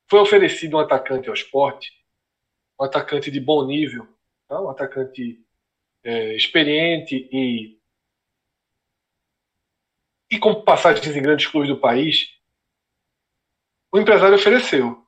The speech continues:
E o Sport devolveu,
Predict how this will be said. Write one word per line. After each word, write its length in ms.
E 80
o 80
Sport 540
devolveu, 920